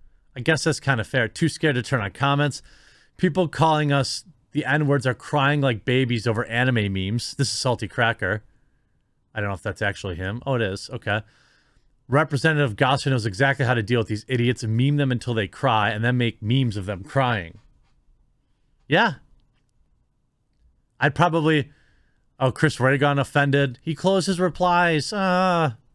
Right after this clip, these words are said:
I mean, I don't know. Oh, here's Keith again.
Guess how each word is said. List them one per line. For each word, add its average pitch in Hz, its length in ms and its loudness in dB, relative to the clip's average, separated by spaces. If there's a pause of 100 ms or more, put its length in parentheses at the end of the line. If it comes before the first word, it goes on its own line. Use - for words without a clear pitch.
(1500)
I 143 120 2
mean, 160 420 2 (720)
I 147 140 4
don't 151 180 2
know. 113 340 2 (3000)
Oh, 170 140 6
here's 196 280 4
Keith 240 360 2
again. 139 420 2